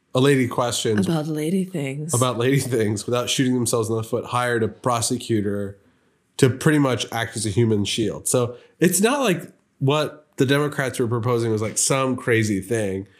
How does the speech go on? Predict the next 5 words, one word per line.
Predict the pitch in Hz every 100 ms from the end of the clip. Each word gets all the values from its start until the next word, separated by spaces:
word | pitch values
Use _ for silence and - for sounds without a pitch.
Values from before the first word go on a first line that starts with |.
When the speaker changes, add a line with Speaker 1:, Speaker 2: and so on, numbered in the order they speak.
| - -
Speaker 1:
It | 160 160
was | 170 160
more | 151 165 226 302 294
just | 185 165 147 - 139
that, | 127 117 113 101 -